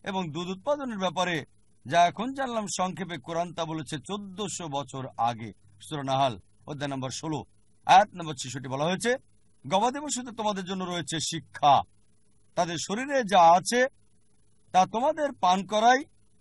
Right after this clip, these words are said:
যা উৎপন্ন হয় রক্ত এবং অন্ত্রের উপাদান থেকে। দুধ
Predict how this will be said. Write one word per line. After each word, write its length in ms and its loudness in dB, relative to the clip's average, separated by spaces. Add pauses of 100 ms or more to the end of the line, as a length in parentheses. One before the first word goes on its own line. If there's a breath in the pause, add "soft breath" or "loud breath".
(320)
যা 500 6 (920)
উৎপন্ন 560 -2
হয় 420 6 (160)
রক্ত 460 -2 (240)
এবং 380 -4 (100)
অন্ত্রের 540 -2
উপাদান 680 -4
থেকে। 400 -8 (320)
দুধ 380 -2